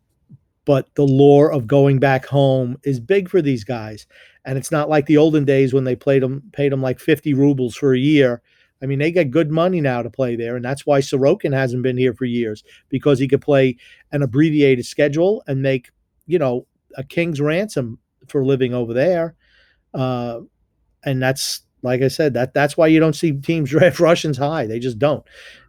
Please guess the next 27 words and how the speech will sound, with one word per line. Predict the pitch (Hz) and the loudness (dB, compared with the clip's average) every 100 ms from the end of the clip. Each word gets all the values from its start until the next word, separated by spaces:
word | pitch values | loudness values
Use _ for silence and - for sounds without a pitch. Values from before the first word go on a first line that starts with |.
| 135 | -2
Ever | 139 | 0
since | 135 151 139 | 0 -4 0
they | 143 | 0
have | 127 135 | 2 0
that, | 127 127 139 | -2 -2 -4
they, | 131 123 117 120 - | -4 -4 -4 -8 -14
uh, | 120 113 135 | -14 -14 -12
the | 127 | -8
K | - 143 | 0 2
H | 139 143 | 2 0
L | 131 | -2
started | - 143 139 | 0 2 2
and | 123 | 0
they | 120 | -6
had | 117 120 | -6 -6
that | 117 104 | -8 -6
disagreement | 131 - 120 135 131 | -6 -6 -6 -4 -4
with | 120 | -6
the | 120 123 | -4 -2
N | 127 | -2
H | 120 113 | -4 0
L, | 151 156 151 143 _ _ _ _ _ | 2 2 0 -4 _ _ _ _ _
um, | 120 117 113 117 117 _ _ - | -10 -10 -10 -14 -18 _ _ -6
it's | 135 | -2
been | 151 135 | 2 0
a | |
problem. | - 120 101 101 - | 0 -4 -4 -14 -20